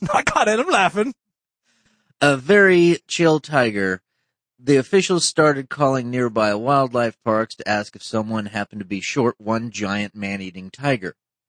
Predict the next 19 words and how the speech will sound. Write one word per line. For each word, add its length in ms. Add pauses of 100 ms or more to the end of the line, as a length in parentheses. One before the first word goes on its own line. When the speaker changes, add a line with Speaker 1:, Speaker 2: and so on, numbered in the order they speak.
(340)
Speaker 2:
After 480
try-, 320 (720)
trying 380
forty-five 640
minutes, 480 (320)
and 160
Speaker 1:
Uh, 200
Speaker 2:
irrita- 60
Speaker 1:
Ben, 380
you 160
guys 220
missing 280
a 80
tiger 420
over 160
at 160
your 80
zoo? 380 (800)
Nope. 400